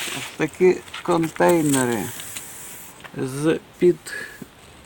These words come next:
риби. Зараз я буду поливати. Маємо ось такі ємності з отворами.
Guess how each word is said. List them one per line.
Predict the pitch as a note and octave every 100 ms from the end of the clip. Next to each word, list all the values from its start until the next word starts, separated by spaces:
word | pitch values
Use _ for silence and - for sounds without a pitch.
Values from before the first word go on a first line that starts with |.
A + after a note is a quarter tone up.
| - -
риби. | D#3 F3 F3 B2 - - -
Зараз | C3 - F3+ F#3+ F3+ -
я | F#3
буду | E3+ F#3 F3+
поливати. | F3+ - F3 F3 E3 F#3 G3+ F#3 A#2 - - - - - - - - - - - - - -
Маємо | D#3+ F3 E3+ D3 C3+ B2+ -
ось | D3 E3 -
такі | - D#3+ - E3+ E3 D3
ємності | - D3+ E3 E3+ D3 D3 C#3 C3+ - - C3
з | C3 A#2+ -
отворами. | E3+ F3 E3+ F3 F3+ F#3 F3+ F#3+